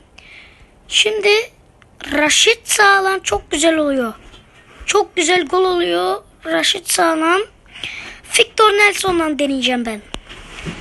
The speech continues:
Nelson vuramadı ama Zaniolo vuramadı.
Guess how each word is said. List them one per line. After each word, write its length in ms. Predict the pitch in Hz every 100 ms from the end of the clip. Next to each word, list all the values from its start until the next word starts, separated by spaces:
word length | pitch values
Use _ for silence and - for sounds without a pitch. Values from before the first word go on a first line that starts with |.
| - - - - - -
Nelson 560 | 302 453 480 - 392 427 - - - - - - _ - - -
vuramadı 500 | 262 294 311 302 349
ama 240 | 392 403 440 - - - - -
Zaniolo 640 | - 311 330 349 440 466 392
vuramadı. 500 | 381 370 330 320